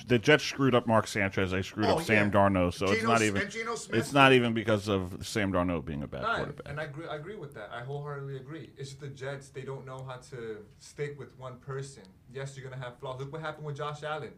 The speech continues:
Speaker 3: He was the, he was a mockery at first, in his first two seasons. But then he's sh-, starting to show out. People take time to blossom sometimes. In New York, if you don't show out the minute you're there,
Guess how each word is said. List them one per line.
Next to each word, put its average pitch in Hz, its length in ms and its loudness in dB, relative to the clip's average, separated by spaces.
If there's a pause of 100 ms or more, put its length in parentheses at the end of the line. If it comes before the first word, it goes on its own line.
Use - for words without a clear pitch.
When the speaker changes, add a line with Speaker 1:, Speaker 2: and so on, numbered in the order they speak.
(140)
Speaker 3:
He 135 60 -14
was 131 180 -12
the, 120 100 -12
he 127 100 -10
was 139 140 -6
a 127 60 -6
mockery 123 540 -10
at 101 160 -16
first, 107 220 -10
in - 80 -20
his - 160 -20
first - 240 -14
two 117 140 -18
seasons. 107 560 -18 (320)
But 107 100 -14
then 117 140 -12
he's 120 100 -16
sh-, 120 180 -16
starting 117 220 -14
to 123 80 -16
show 143 260 -10
out. 180 260 -10 (300)
People 139 260 -8
take 143 300 -12
time 139 260 -12
to - 100 -16
blossom 120 420 -10
sometimes. 120 400 -14
In 131 80 -10
New 135 80 -4
York, 156 400 -4 (180)
if 117 160 -8
you 151 80 -8
don't 180 160 -12
show 175 160 -10 (100)
out 196 180 -6
the 135 80 -10
minute 151 260 -10
you're 156 140 -10
there, 196 300 -8